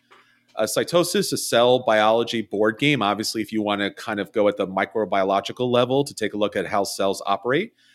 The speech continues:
Genotype, a Mendelian genetics game I recently reviewed, all about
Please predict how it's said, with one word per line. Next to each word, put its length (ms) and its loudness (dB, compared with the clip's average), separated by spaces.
Genotype, 720 2
a 80 2
Mendelian 800 -2
genetics 460 -4
game 320 0
I 160 -2
recently 560 -2
reviewed, 480 0
all 300 2
about 420 2